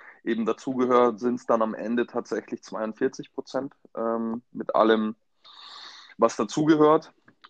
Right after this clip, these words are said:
Und dann kommt's bei mir tatsächlich auch wieder genau auf zweiundvierzig Prozent die Sparquote. Da bin ich auch, ähnlich wie du, ziemlich aktienlastig oder investmentlastig. Ähm, davon läuft richtig viel in Einzeltitel, in gemanagte Fonds, in E T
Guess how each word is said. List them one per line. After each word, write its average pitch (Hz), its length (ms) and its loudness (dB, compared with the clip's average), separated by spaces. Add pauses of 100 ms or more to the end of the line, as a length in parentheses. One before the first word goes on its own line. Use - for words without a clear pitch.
(100)
Und 120 420 -2
dann 123 340 -2 (420)
kommt's 131 260 -8
bei 131 100 -2
mir 147 200 -4
tatsächlich 139 460 -6
auch 139 180 -4
wieder 139 140 -2
genau 123 240 -2
auf 139 80 -8
zweiundvierzig 131 640 -8
Prozent 123 340 -12
die 220 80 -10
Sparquote. 165 720 -8 (400)
Da 117 440 2
bin 120 220 -6
ich 135 140 -4
auch, - 400 -4
ähnlich 127 300 -6
wie 123 60 -6
du, 131 180 -4
ziemlich 139 380 -4
aktienlastig 143 680 -4
oder 113 200 0
investmentlastig. 131 920 0 (500)
Ähm, 113 600 0 (140)
davon 113 440 -2
läuft 107 320 0
richtig 131 320 -6
viel 127 260 -2
in 82 200 -4
Einzeltitel, 117 840 -2
in 110 240 -4
gemanagte 113 560 -4
Fonds, 117 360 -2
in 98 140 -14
E - 80 -4
T - 160 -2